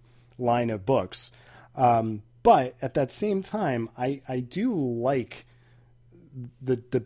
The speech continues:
general premise of this story of having some of the X-Men go back to, um, you know, however many years this is. It's very difficult. They, they call it twenty years ago.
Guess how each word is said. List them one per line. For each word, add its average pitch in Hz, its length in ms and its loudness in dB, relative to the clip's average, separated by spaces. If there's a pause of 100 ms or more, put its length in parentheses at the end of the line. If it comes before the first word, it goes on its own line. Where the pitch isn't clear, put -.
(100)
general 147 380 4
premise 147 560 0
of 120 260 -4
this 117 180 0
story 123 380 -2
of 101 100 -8
having 127 400 -2
some 123 200 -4
of 110 80 -6
the 110 140 -6
X-Men 107 400 -6
go 107 200 -4 (120)
back 107 440 -6
to, 117 520 0 (480)
um, 107 500 -2 (240)
you 127 100 -6
know, 110 220 -4
however 131 420 4
many 120 220 0
years 117 320 -4
this 113 260 -4
is. 104 280 -8
It's 107 140 -14
very 110 220 -4
difficult. 107 500 -8
They, 123 160 -2
they 123 220 -2
call 123 420 -2
it 104 80 -6
twenty 123 320 -2
years 107 280 -6
ago. 104 360 -6